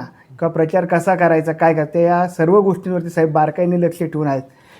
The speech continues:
पण मी असेल किंवा माझ्यासारखे बाकीचे पदाधिकारी असेल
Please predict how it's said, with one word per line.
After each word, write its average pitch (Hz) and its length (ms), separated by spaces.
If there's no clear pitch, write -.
पण 156 60
मी 160 180
असेल 156 340
किंवा 156 140
माझ्यासारखे 156 500
बाकीचे 156 340
पदाधिकारी 156 580
असेल 139 240